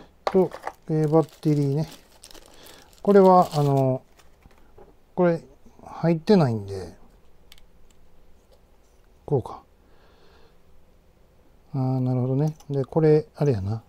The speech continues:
あの、セブンと同様に取れるやつね。で、これ取りっ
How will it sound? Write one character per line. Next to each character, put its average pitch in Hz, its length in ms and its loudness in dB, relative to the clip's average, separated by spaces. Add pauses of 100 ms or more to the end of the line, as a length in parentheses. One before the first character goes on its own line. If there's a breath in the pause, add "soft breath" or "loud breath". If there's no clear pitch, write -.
(120)
あ 127 100 -6
の、 117 540 -4
セ - 160 -4
ブ 127 100 -4
ン 120 80 -2
と 113 120 -4
同 113 200 -2
様 113 140 -2
に 113 160 -4 (160)
取 120 160 -4
れ 123 60 2
る 131 80 2
や 117 40 -2
つ - 80 -16
ね。 85 200 -16 (180)
で、 147 160 -2
こ 175 160 0
れ 175 100 4
取 175 260 4
り 165 60 -4
っ - 40 -20